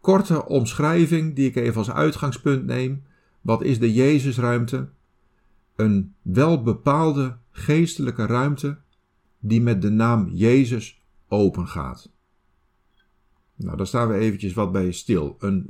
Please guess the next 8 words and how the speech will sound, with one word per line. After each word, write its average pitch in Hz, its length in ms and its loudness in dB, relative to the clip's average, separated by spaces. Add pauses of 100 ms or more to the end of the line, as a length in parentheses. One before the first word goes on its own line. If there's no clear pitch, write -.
welbepaalde 117 1040 0 (680)
geestelijke 120 720 0
ruimte. 85 520 -4 (380)
Het - 120 -8
is 165 100 2
dus 151 140 2
een 139 140 4
ruimte. 180 540 4